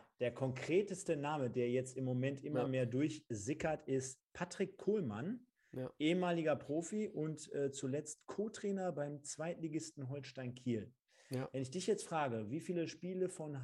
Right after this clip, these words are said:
Speaker 1: ähm, Patrick Kohlmann hast du aktiv verfolgt, als Spieler und auch als Trainer,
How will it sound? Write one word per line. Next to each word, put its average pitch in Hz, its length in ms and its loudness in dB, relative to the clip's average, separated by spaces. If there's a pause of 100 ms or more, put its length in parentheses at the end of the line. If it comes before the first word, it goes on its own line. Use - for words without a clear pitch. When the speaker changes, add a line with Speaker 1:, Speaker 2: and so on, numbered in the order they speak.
(140)
Speaker 1:
ähm, 135 760 -2
Patrick 147 300 -4
Kohlmann 160 400 4
hast 135 180 -8
du 143 100 -6
aktiv - 340 -12
verfolgt, 143 440 -4
als - 140 -4
Spieler 160 360 -6
und 143 180 -8
auch 127 220 -6
als 123 220 -6
Trainer, 135 420 -4